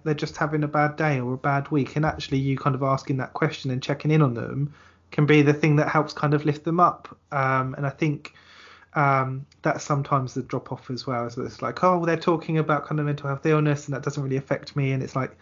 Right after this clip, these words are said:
this is something everyone really needs is to, to engage with and, and, and support with.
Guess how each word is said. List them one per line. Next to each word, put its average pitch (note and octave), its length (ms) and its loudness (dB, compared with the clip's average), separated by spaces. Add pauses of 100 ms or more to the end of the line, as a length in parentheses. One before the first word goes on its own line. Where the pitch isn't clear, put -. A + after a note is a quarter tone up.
(480)
this D3 200 4
is C#3+ 80 -2
something C#3+ 340 0
everyone C3 440 2
really C3 240 -2
needs C3 260 -4
is C3 140 -8
to, B2+ 360 0
to C3+ 220 -2
engage B2+ 460 0
with B2+ 200 -2
and, B2 260 -6
and, C3 320 -6
and C3+ 180 -4
support D#3+ 480 2
with. A#2 360 -6